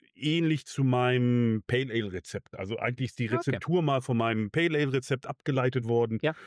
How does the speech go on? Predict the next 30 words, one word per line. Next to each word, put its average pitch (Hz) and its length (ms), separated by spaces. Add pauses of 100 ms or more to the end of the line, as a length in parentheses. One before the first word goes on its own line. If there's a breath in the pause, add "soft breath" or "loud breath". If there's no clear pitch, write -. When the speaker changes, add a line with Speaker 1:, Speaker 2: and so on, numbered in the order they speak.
(160 loud breath)
Speaker 1:
Und, 113 480
ähm, 101 520
und 101 140
so 101 80
hab 110 80
ich 113 60
das - 140
mit 104 80
dem 98 80
Pale 110 240
Ale 101 260
Rezept - 380
entsprechend - 360
auch - 160
gemacht. 104 320 (460)
Und 98 200
so 98 100
hab 92 80
ich 98 80
das - 160
mit 98 120
diesem 95 200
Grünhopfen 104 600 (440 loud breath)
Bieren 117 520
bisher 98 320 (140)
immer 160 220
gemacht. 131 320
Das 98 120
ist 101 160
ja, 98 240